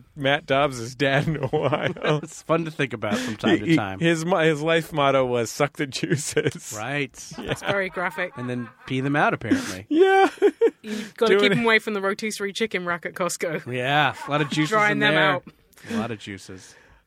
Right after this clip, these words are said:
Speaker 1: Ah, we have a lot of fun on this show. Helen
Speaker 3: Okay.
Speaker 1: also is, uh, one of the hosts of, uh, the podcast Answer Me This.
Speaker 3: That's right.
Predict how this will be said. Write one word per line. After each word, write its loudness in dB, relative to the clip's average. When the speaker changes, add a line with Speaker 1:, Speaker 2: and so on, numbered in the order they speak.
Speaker 1:
Ah, 0
we 0
have 4
a 0
lot 4
of 0
fun -2
on -2
this -4
show. 2
Helen 2
Speaker 3:
Okay. -4
Speaker 1:
also 4
is, 2
uh, 6
one 2
of 2
the 6
hosts 2
of, 0
uh, 2
the -2
podcast 0
Answer 2
Me 4
This. 0
Speaker 3:
That's -10
right. -4